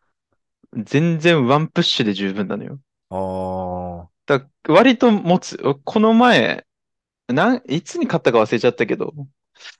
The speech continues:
Speaker 2: 割と前買って、この前詰め替え買ったって感じだから。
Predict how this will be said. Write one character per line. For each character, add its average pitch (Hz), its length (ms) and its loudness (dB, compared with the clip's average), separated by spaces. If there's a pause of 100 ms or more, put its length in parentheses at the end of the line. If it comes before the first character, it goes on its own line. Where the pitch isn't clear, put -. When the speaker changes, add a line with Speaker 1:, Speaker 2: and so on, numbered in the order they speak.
(460)
Speaker 2:
割 160 220 -2
と 196 380 -2
前 160 460 0
買 - 200 -4
っ 147 40 -4 (260)
て、 139 460 2
こ - 120 -10
の 131 140 -2
前 135 160 0
詰 - 200 -12
め 98 140 -6
替 101 120 -4
え 98 40 -4
買 - 180 -8
っ - 100 -20
た 104 120 -6
っ - 40 -6
て - 180 -16
感 - 180 -12
じ - 60 -18
だ - 80 -16
か - 120 -16
ら。 151 200 -14